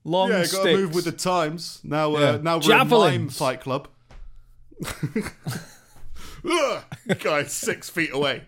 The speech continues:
Speaker 2: Ugh. <laughs> I'm really believing these characters, guys. You're really getting into them.
Speaker 1: Yeah.
Speaker 2: <laughs>
Speaker 1: Javelins and riot
Speaker 2: Oh.
Speaker 1: shields.
Speaker 2: Yeah. Also, a significant amount of marijuana. How much? A significant amount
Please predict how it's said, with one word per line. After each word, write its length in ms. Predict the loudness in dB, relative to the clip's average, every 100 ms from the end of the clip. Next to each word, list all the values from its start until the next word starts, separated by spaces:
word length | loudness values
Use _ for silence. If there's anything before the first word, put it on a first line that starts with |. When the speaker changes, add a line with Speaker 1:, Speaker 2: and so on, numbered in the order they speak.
| -6
Speaker 2:
Ugh. 380 | -2 0 -2 -6 -10 -8
<laughs> 80 | -8 -8 -8 -6 -6 -6 -6 -8 -10 -16 -12 -10 -10 -8 -4
I'm 140 | -2
really 220 | 0 0
believing 520 | -2 -2 0 0 0 -2
these 180 | -2
characters, 480 | -2 -2 -2 -6 -12
guys. 400 | -4 -2 -2 -4
You're 80 | -4
really 340 | -2 -2 -2
getting 280 | -2 -4 -4
into 240 | -6 -6 -8
them. 120 | -12 -4
Speaker 1:
Yeah. 260 | 2 2 2 -4 -6 -6 -4 -4
Speaker 2:
<laughs> 560 | -4 -6 -6 -6 -18 -6
Speaker 1:
Javelins 460 | 0 2 2 0 -2
and 140 | 0
riot 280 | 2 4 2
Speaker 2:
Oh. 40 |
Speaker 1:
shields. 640 | -2 -2 -2 -4 -10 -18 -18 -20 -18 -20 -20 -20 -20 -8
Speaker 2:
Yeah. 300 | -2 0 0 -2
Also, 340 | -4 0 -2
a 100 | 0
significant 680 | -2 -2 -2 -2 -2 -2 -2
amount 340 | 0 0 0
of 100 | -2
marijuana. 680 | 0 0 2 2 0 0 -4
How 140 | -2 0
much? 340 | -2 -4 -8
A 100 | -4
significant 800 | -2 -2 -2 -2 -2 -2 -4 -6
amount 460 | -6 -4 -4 -6